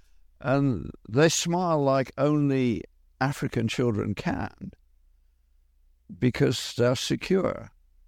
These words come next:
Uh, life goes on. They lose their inventiveness very quickly. Uh, when a helicopter came to a mission station that I was at, uh, a few years ago,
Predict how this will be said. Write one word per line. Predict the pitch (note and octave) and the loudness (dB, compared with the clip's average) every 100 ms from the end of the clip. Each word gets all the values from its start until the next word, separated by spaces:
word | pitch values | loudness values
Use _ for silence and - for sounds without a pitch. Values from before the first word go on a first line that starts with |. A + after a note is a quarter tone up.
| _ _ _ _ _ _ | _ _ _ _ _ _
Uh, | - A2+ A2 F2+ D2 D2+ _ _ _ _ _ _ _ _ _ _ - | -20 -20 -20 -20 _ _ _ _ _ _ _ _ _ _ _ _ 0
life | B2+ D#3+ - | 4 4 2
goes | C#3+ B2+ A#2 | 2 2 2
on. | C#3+ D#3+ A#2 G#2+ | 0 2 2 4
They | A2+ A#2 | 2 2
lose | C3 E3+ G3 C#3 - | 2 0 2 0 0
their | A#2+ A#2 | 2 2
inventiveness | A2+ A2 D3 E3 C#3+ A2 G#2 F2+ - | 2 2 2 0 -2 -4 -4 -4 -4
very | A#2+ A#2+ | -2 -2
quickly. | - D3+ - - - - _ _ _ _ _ _ _ _ _ _ _ - | -2 -6 -4 -8 -8 -12 _ _ _ _ _ _ _ _ _ _ _ -10
Uh, | - - | -8 -8
when | - B2+ D3 B2+ - | 0 4 4 2 0
a | A#2 | 2
helicopter | D3 E3+ - C3+ - G#2+ | 4 4 2 -2 -2 -4
came | - A2 G#2+ | 0 0 0
to | - G#2 | -2 -2
a | |
mission | G2+ A#2 - G#2+ F#2+ - - | 0 0 -2 -4 -4 -6 -8
station | - - G2+ - G#2 | -4 2 2 2 -2
that | F#2+ B1+ | -2 -2
I | C#2+ | -2
was | F#2+ G#2+ | 0 0
at, | F#2+ F2+ - - _ _ _ _ | 0 0 -6 -16 _ _ _ _
uh, | - - - - | -10 -8 -6 -4
a | A2+ | -4
few | - A#2+ | 0 0
years | A2+ A#2+ C#3 - | 2 2 0 -2
ago, | A2 G2 - | -2 -4 -4